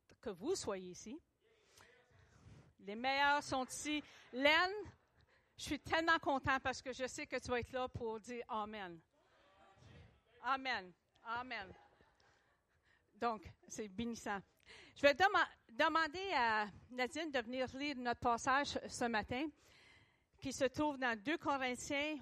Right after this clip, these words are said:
au chapitre neuf, versets six à quinze. Et on va lire, euh, tous les versets que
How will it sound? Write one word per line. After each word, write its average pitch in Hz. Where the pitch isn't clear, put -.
au 254
chapitre 254
neuf, 233
versets 262
six -
à 226
quinze. -
Et 302
on 277
va 294
lire, 381
euh, 262
tous 339
les 269
versets 247
que 247